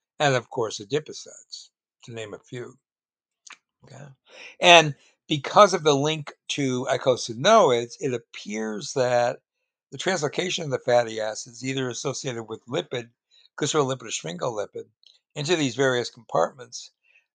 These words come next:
is also gonna expose those fatty acids to cyclooxygenase, lipoxygenase, and P four fifty monooxygenases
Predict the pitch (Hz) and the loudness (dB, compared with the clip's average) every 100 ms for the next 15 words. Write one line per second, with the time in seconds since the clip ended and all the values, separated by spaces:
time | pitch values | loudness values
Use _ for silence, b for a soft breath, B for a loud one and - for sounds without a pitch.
0 | - 139 - 156 165 180 165 143 123 - | -6 -4 4 6 6 6 0 0 -2 -4
1 | - 165 165 196 185 151 - 123 117 110 | 0 4 4 4 -2 -6 -2 -2 -2 -4
2 | 107 107 - 123 - 127 - 156 151 143 | -6 -6 -8 -14 -16 -12 2 2 4 2
3 | - - 123 - 135 139 127 - 127 113 | 2 -2 -10 -4 -2 0 0 -2 -12 -16
4 | 117 131 - 117 131 120 123 120 139 131 | -16 -16 -12 -14 -14 _ -14 -4 -2 -2
5 | 110 - - _ - - - - | -6 -10 -20 _ -20 -20 -20 -20